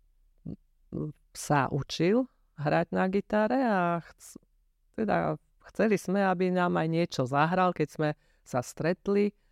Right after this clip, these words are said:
ale jemu to bolo proti vôli, proti vôli a potom zistil, že on, on na to nemá, on tú gitaru predal a,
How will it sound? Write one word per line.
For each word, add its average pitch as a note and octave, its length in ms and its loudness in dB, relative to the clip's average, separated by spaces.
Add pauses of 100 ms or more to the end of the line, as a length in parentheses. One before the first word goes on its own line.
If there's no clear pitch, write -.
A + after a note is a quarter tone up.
(340)
ale F#3+ 120 -4
jemu G3+ 240 0
to F#3 160 2
bolo E3 320 0
proti E3 400 0
vôli, F3+ 640 0 (800)
proti E3 400 0
vôli F3+ 400 0
a D#3 320 -2 (400)
potom F#3+ 320 0
zistil, E3+ 400 -2
že E3+ 320 -2 (240)
on, A#3 240 2
on G#3 160 2
na F3+ 80 2
to C#3+ 160 -4
nemá, F3+ 400 2
on E3 160 -2
tú D#3 80 -2
gitaru D3 400 -4
predal D#3 480 0
a, C#3 40 -2